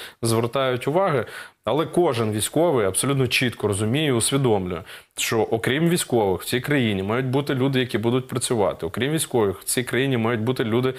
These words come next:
які займають стратегічно важливі посади не в армії, а абсолютно в інших сферах.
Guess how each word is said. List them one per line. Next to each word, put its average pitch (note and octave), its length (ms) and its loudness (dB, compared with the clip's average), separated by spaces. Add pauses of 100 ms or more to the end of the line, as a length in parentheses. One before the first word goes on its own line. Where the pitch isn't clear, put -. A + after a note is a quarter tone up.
(280)
які G#2 240 0
займають A#2 420 2
стратегічно B2 720 -2
важливі A#2 380 2
посади B2 420 0
не G#2 240 0
в B2 140 2
армії, G2+ 340 -2 (400)
а G#2 100 -2
абсолютно C#3 440 0
в A#2 240 0
інших B2 300 0
сферах. F#2 480 -2